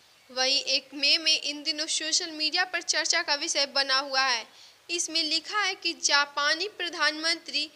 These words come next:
आबे यह सुनकर बहुत खुश हो गए, जब मोदी जी ने उन्हें बताया कि कानपुर का हर आदमी किसी को बुलाने के लिए सबसे पहले उनके नाम का ही उच्चारण करता है।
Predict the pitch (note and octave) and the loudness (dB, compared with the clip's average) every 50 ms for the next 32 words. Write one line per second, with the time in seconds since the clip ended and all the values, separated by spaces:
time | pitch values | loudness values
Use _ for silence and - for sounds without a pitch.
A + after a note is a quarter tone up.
0 | - - - - - - D4 D#4 D#4+ D#4+ C#4+ D4 D4+ C#4+ C#4+ D4+ D#4+ D4+ - - | -20 -20 -20 -16 -4 2 6 6 6 6 4 0 0 0 0 0 0 -2 -4 -2
1 | F4 F#4 F#4+ F#4+ F#4 E4+ D#4 B3 C#4+ D4+ D4+ D4+ D#4 - - - - F4+ G4 F#4+ | -2 -4 -6 -4 -4 -6 -6 -4 -4 0 0 0 0 -2 -8 -12 -10 -6 -4 -4
2 | - - G4 F#4 F4+ D4+ D#4+ D4+ D4+ D#4 F4+ - - - - - - - C#4 C#4 | -4 -4 -4 -4 0 4 6 6 6 6 2 -2 -10 -20 -20 -20 -20 -8 -2 0
3 | C#4+ C4+ C#4 C#4 C#4 D4 D4+ D#4 E4 F#4 A4 A4+ A4 F#4+ G4 F4+ F#4 D4+ E4 F4+ | 0 0 0 -4 -6 -4 -4 -2 0 0 0 0 0 -2 -2 0 0 -2 -2 -2
4 | D#4+ E4 D#4+ C4 D4+ D#4 D4+ E4 D4+ C#4+ C#4+ D#4 D#4 - D4+ - - - D4 C#4 | -2 -2 0 2 0 2 4 6 6 6 6 4 2 -4 -12 -10 -4 0 2 2
5 | C#4+ D#4 E4 E4+ G#4 G#4 G4 - G4 - E4 F4 F4 F4 - - D4+ D#4+ D#4+ C#4+ | 2 2 0 -6 -8 -6 -2 -2 -2 0 2 4 4 4 4 6 4 4 4 2
6 | D4+ C#4+ D4+ D#4+ D#4+ - - - - - _ - - F4 E4+ - E4 D#4+ - E4 | -4 -2 -2 -2 -4 -6 -16 -20 -20 -20 _ -4 -2 -2 -2 -2 -6 -6 -6 -8
7 | D4 B3+ D4 D#4 C#4+ C#4+ C#4 C#4 D4 E4+ G#4 G4+ - F4+ F4+ F#4 F4+ - F4+ E4 | -8 -6 -4 4 6 6 6 6 4 2 -2 -2 -2 -2 -2 -2 -2 0 -2 -2
8 | E4+ - - G4+ G4 - F4+ F4 E4+ D#4 C#4+ D#4 - - E4 E4 D#4+ D#4 - D4 | -2 -2 -4 -4 0 4 4 4 4 4 2 -2 -2 -2 -6 -8 -6 0 2 2
9 | D4 C#4+ C#4+ C#4+ D4 E4+ F#4+ G#4 - F4+ E4+ E4+ D#4 D#4+ D#4+ D#4+ - D#4+ D4 C4+ | 2 4 4 4 4 4 2 -2 -2 -2 0 0 -2 -4 -2 2 4 6 6 6
10 | C#4 D4 D4+ - - D4 C4+ C4+ C4+ - C#4+ C4+ C#4 C4+ A#3+ A3 A3+ | 4 0 -4 -6 -2 0 0 0 0 2 2 4 4 4 2 0 -2